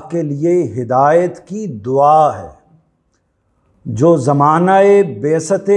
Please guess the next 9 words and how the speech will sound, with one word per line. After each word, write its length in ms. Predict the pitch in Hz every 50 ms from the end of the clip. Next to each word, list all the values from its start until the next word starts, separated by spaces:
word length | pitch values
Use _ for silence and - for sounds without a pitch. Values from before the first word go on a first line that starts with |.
| 196 175
नबवी 480 | 147 139 135 120 117 131 139 180 214 202
में 260 | - 127 110 - - - - - _ _ _ _ _ _ _ _ _ _ _ _ _ _
हर 260 | - - 170 226 226 208
सलीमुल 600 | - - - 170 175 180 185 185 190 196 185 -
फितरत 440 | - 180 170 170 180 180 180 175 180
इंसान 500 | 165 139 131 - - 139 151 156 160 151 143
की 160 | 160 175 175 - - -
तमन्ना 400 | 135 135 139 147 143 139 127 113 - -
थी। 200 | - - -